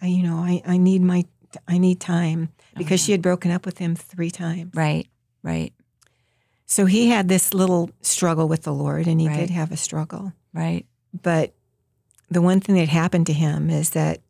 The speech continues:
Speaker 1: I had told him that one of the songs that had ministered to Melissa was Jenny Owen's song, "If You Want Me To."
Speaker 2: Mm.
Speaker 1: "If you want me to walk through the valley,
Speaker 2: Mm-hmm.
Speaker 1: I'll, you know, if you want me to walk through the fire,"
Speaker 2: Mm-hmm.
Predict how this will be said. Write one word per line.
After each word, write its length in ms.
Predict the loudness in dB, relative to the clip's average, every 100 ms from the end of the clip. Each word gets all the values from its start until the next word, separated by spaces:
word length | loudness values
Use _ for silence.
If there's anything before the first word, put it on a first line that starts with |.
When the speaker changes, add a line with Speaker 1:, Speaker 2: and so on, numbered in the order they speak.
| _
Speaker 1:
I 120 | -2 2
had 200 | 2 0
told 320 | -2 -2 -2
him 280 | -2 0 -2
that 260 | -2 -6 -12 _ _ _ _ _ _ _ _ _ _ _ _ -20 _ _ _ _ _ _ _ _ -2
one 140 | 2
of 60 | 2
the 80 | 0
songs 380 | 0 0 2 0
that 100 | 0
had 100 | 0
ministered 600 | 2 0 0 -4 -6 -6
to 280 | -6 -4 -4
Melissa 600 | -4 -2 -2 -4 -6 -8
was 180 | -6 -6
Jenny 320 | -2 0 2 2
Owen's 360 | 0 0 -2
song, 400 | -2 0 0 0
"If 140 | 0 -2
You 100 | -4
Want 180 | -2 -2
Me 100 | -6
To." 340 | -6 -10 -10 -10 _ -2
Speaker 2:
Mm. 300 | 2 2 0
Speaker 1:
"If 140 | -2
you 100 | 0
want 320 | 2 2 0
me 120 | 0 2
to 100 | 2
walk 240 | 0 -4
through 140 | -4
the 80 | -4
valley, 520 | -2 -2 -2 -2 -4 -8 _ -8
Speaker 2:
Mm-hmm. 260 | -4 -2 -2
Speaker 1:
I'll, 280 | -4 -8 -12 _ _
you 140 | -6 -4
know, 180 | -6 -10 _ _
if 180 | -12 -8
you 100 | -6
want 160 | -2 -2
me 80 |
to 80 | -2
walk 200 | -2 -6
through 140 | -8 -10
the 60 |
fire," 640 | -8 -4 -2 -2 -4 -8 -4
Speaker 2:
Mm-hmm. 260 | -4 -2